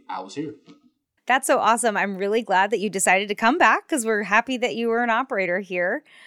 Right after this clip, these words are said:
Speaker 2: Joseph, you just received an honor for saving a woman's life.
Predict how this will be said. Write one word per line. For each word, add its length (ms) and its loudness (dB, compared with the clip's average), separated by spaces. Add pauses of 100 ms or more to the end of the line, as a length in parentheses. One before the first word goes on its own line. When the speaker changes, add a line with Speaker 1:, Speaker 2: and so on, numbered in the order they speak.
(680)
Speaker 2:
Joseph, 360 -2
you 120 -4
just 220 -4
received 420 -4
an 180 -4
honor 340 -4
for 140 -8
saving 640 -2
a 100 -2
woman's 480 -6
life. 500 -8